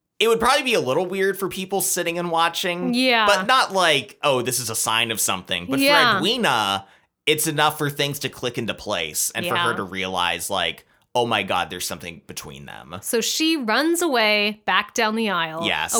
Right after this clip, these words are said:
Speaker 2: away from Anthony. And this whole episode is kind of like, you know,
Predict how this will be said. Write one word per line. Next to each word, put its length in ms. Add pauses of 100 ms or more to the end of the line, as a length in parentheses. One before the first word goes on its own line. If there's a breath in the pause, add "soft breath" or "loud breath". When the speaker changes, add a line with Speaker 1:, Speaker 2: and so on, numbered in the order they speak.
Speaker 2:
away 160
from 240
Anthony. 640 (280 loud breath)
And 260
this 160
whole 260
episode 720 (100)
is 220
kind 340
of 120
like, 340 (600 loud breath)
you 80
know, 180